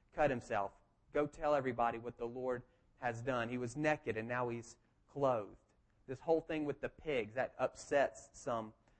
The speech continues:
people. Why did Jesus allow or send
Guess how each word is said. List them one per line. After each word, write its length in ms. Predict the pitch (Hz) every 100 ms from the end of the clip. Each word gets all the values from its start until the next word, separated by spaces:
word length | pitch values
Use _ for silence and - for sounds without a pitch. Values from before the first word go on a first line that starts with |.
| _ 127
people. 260 | 120 104
Why 180 | 104 117
did 180 | 139 135
Jesus 360 | 143 139 135 - -
allow 440 | 120 120 131 127 120 - -
or 120 | 110
send 460 | - 139 135 127